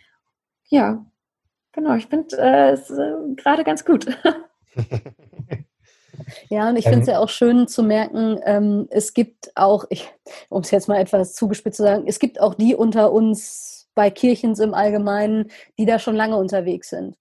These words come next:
Speaker 1: Mhm.
Speaker 2: und die jetzt nicht irgendwie die Crashkurs-Zoom-Schulung, äh, gemacht haben vor zwei Wochen oder irgendwie den Insta-Kanal angelegt haben,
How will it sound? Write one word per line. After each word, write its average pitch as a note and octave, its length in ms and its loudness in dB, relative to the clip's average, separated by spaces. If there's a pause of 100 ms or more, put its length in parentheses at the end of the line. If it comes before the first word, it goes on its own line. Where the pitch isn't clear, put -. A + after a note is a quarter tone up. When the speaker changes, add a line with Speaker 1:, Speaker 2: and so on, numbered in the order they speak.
(160)
Speaker 1:
Mhm. G3 140 -4
Speaker 2:
und G3+ 120 -2
die A3 40 -8
jetzt A3 280 0
nicht A3+ 280 0
irgendwie A3 560 2
die G#3 260 -2
Crashkurs-Zoom-Schulung, A#3 1600 0
äh, A3 200 4
gemacht G#3+ 380 -2
haben G#3+ 260 -2
vor G#3+ 160 2
zwei G#3 280 0
Wochen G#3+ 420 -2
oder G3 560 0
irgendwie G3+ 380 0
den G3 180 -2
Insta-Kanal G#3 640 -2
angelegt G#3 260 -2
haben, A3 100 0